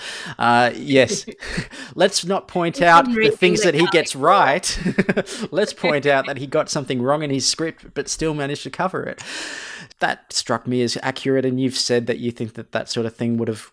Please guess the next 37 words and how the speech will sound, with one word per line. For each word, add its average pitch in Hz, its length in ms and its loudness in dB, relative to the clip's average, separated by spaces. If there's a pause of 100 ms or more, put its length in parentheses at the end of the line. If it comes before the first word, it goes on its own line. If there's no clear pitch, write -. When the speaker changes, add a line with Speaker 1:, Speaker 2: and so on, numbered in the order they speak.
Speaker 1:
gone 117 200 -2
ahead. 117 440 -2 (360)
Uh, 113 240 -4
is 127 100 -6
a 123 60 -6
good 123 160 -2
way 120 140 2
to 117 60 -2
Speaker 2:
The 107 60 -4
Speaker 1:
find 120 220 2
out 123 140 4
Speaker 2:
crucifix- 113 260 -2
Speaker 1:
about, - 100 -20
yeah. 175 260 0
Speaker 2:
Well, 285 200 4
cer-, - 260 -6 (320)
certainly 240 320 -6
punishing, 180 800 2
physically 180 500 0
punishing 151 680 -6
prisoners 156 440 -8
of 143 140 -10
war 151 400 -4
Speaker 1:
Mm. 120 80 2
Speaker 2:
would 107 260 -2 (120)
not 156 260 -6
have 156 240 -10
been 147 540 -10 (120)
something 147 320 -12
frowned 151 380 -4
upon. 151 420 -6 (420)
And 160 500 -4 (120)
yeah, 190 440 0
I, 196 240 -2
I 202 140 -6
think 226 340 -4
that - 260 -2